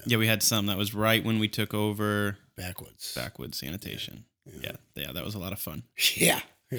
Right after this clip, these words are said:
Speaker 2: that was crazy time period. That's for sure.
Speaker 1: So in the three years, um, I mean, from starting there, w-, what do you do here now? Let's tell everybody what you
Speaker 2: Um,
Speaker 1: do now.
Speaker 2: I started as a tra-, just throwing trash on the back of a truck, and now I'm a shop manager here.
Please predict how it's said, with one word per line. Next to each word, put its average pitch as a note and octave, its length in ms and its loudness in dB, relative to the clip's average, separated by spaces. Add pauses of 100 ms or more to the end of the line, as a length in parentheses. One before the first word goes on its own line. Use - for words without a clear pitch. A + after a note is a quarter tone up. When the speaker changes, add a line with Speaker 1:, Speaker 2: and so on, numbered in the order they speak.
Speaker 2:
that B2+ 260 -4
was C#3+ 380 -2
crazy C#3 320 -4
time B2 260 -6
period. F#2+ 300 -10 (260)
That's G#2 140 -8
for - 100 -8
sure. - 240 -8 (280)
Speaker 1:
So C#3+ 260 6
in C3 80 8
the B2 180 6
three D3 300 6
years, C3+ 500 10
um, A2+ 580 8
I A#2+ 60 6
mean, A2+ 140 6
from G#2+ 120 2
starting A#2 320 6
there, A2 300 6 (140)
w-, A2+ 200 -6 (180)
what A#2+ 180 2
do C3 40 6
you C3 80 8
do B2 220 4
here A#2 140 6
now? G2 260 2
Let's G2 180 -8
tell G2+ 160 -2
everybody G2+ 300 4
what D#3+ 60 6
you D#3+ 60 4
Speaker 2:
Um, D3+ 80 2 (180)
Speaker 1:
do C3 60 2
now. B2 60 0
Speaker 2:
I A#2 40 -2
started E3+ 540 2
as C3 180 2
a - 20 -6
tra-, C3 240 0
just B2+ 240 0
throwing C#3+ 300 4
trash D#3 400 2
on B2 120 0
the C3+ 60 -2
back C3 220 0
of C3+ 100 -2
a C3 40 -2
truck, D#3 460 -2
and C3 240 2
now C#3+ 400 2
I'm C#3+ 300 0
a C3+ 200 0
shop C3 280 4
manager D3 400 0
here. F3 240 4